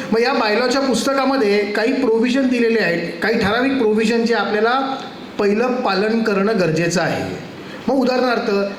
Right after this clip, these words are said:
तर उदाहरणार्थ बायलॉ नंबर पाचमध्ये already म्हात्रे साहेबांनी कव्हर केलेला विषय आहे की कन्व्हेन्सचा.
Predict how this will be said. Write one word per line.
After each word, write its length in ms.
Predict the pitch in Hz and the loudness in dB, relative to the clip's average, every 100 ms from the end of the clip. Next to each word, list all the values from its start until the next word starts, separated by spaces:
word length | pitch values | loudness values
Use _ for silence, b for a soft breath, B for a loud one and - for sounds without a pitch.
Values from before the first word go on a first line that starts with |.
| - | -2
तर 60 | 220 | 2
उदाहरणार्थ 520 | 190 214 220 208 220 | 2 2 0 0 0
बायलॉ 300 | 170 165 202 | 0 0 0
नंबर 260 | 208 208 | 2 0
पाचमध्ये 540 | 214 190 196 202 202 214 | 0 -2 0 0 2 2
already 420 | 175 170 196 220 | 2 0 0 0
म्हात्रे 360 | 196 143 151 185 | 0 0 -2 0
साहेबांनी 380 | 190 185 208 | 0 0 0
कव्हर 280 | 202 170 180 | 2 2 0
केलेला 320 | 190 185 190 | 0 0 0
विषय 280 | 190 180 180 | 0 0 0
आहे 200 | 185 190 | 0 0
की 160 | 196 247 | 0 0
कन्व्हेन्सचा. 580 | 214 196 175 135 - | 0 2 0 -2 -4